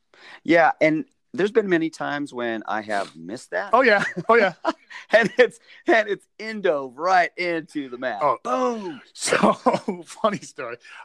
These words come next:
Speaker 2: I was in, uh, where was it? Uh, it was in Italy for the Mc-, McDonald's championship game. It was, like, Zarilla was out there and a couple of these other guys, and I was working on my, my three sixty dunk.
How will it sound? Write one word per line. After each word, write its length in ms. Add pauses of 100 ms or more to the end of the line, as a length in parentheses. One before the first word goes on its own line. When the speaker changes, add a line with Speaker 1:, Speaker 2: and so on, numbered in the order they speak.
Speaker 2:
I 160
was 240
in, 360 (260)
uh, 440
where 300 (500)
was 180
it? 120 (1700)
Uh, 200
it 60
was 120
in 120
Italy 340
for 280
the 100
Mc-, 180 (100)
McDonald's 480
championship 540
game. 240 (680)
It 120
was, 240
like, 200 (100)
Zarilla 440
was 160
out 200
there 440
and 160
a 40
couple 260
of 100
these 120
other 200
guys, 540
and 160
I 80
was 140
working 280
on 140
my, 220 (240)
my 140
three 240
sixty 420
dunk. 300